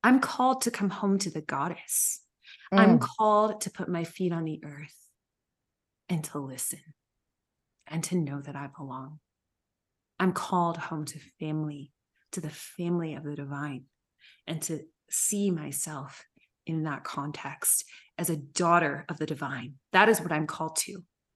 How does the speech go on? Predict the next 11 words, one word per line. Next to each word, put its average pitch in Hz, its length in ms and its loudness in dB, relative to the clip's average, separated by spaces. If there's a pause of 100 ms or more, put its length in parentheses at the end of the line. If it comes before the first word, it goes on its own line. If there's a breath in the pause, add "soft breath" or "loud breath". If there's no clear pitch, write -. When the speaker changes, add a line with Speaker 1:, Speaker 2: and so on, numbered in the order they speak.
(360)
Speaker 2:
Mm. 180 340 4 (1300 soft breath)
Speaker 1:
And 180 140 -6 (180)
everything 226 640 6
else 170 380 2
in 185 140 2
my 165 160 2
life 160 600 -4
flows 165 460 -2
from 160 180 -6
that - 200 -8
place. - 720 -2